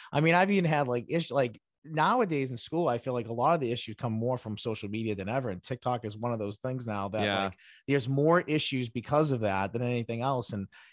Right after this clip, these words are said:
Speaker 1: even, I don't even know how to deal with it 'cause I'm like, "I don't even know what this is,"
Speaker 2: Yeah,
Speaker 1: you
Speaker 2: you
Speaker 1: know?
Speaker 2: ha-,
Speaker 1: <laughs>
Speaker 2: it's truly one of the things where when you're a kid and an adult says to you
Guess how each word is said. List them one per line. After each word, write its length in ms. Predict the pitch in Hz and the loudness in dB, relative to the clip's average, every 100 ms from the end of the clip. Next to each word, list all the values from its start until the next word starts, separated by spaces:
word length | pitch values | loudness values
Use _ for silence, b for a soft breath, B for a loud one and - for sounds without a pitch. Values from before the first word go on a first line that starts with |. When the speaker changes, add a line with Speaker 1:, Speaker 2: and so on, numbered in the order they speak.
| B | B
Speaker 1:
even, 220 | 185 208 - | 2 2 4
I 80 | |
don't 140 | 185 208 | 4 4
even 100 | 190 | 4
know 60 | |
how 80 | 175 | 4
to 100 | 151 | 2
deal 260 | 120 147 214 | 2 4 4
with 140 | 175 | 2
it 80 | 127 | 0
'cause 140 | 120 | -6
I'm 80 | 127 | -8
like, 100 | 117 | -4
"I 80 | 143 | 0
don't 120 | 202 | 2
even 160 | 202 190 | 2 2
know 100 | 180 | 2
what 100 | 170 | 2
this 240 | 139 - | -2 -2
is," 320 | 185 220 147 | -2 0 4
Speaker 2:
Yeah, 80 | 165 | 6
Speaker 1:
you 120 | 180 | 6
Speaker 2:
you 20 | 170 | 6
Speaker 1:
know? 60 | |
Speaker 2:
ha-, 200 | 160 - | 4 2
Speaker 1:
<laughs> 380 | 151 - 302 277 | 0 2 2 4
Speaker 2:
it's 260 | 170 359 - | 4 2 0
truly 420 | - 202 233 247 | -2 0 2 2
one 160 | 214 202 | 2 4
of 60 | 190 | 2
the 80 | |
things 360 | - 180 175 131 | 2 0 0 0
where 320 | 135 127 123 b - | 2 2 0 b -4
when 120 | 123 | 0
you're 160 | 139 190 | 4 2
a 80 | 208 | 2
kid 260 | - 170 | 2 2
and 60 | 143 | 2
an 100 | 131 | -4
adult 360 | 120 123 123 - | -2 0 0 -2
says 320 | 123 117 - | -2 -2 -2
to 100 | 113 | -4
you 240 | 107 104 | -4 -4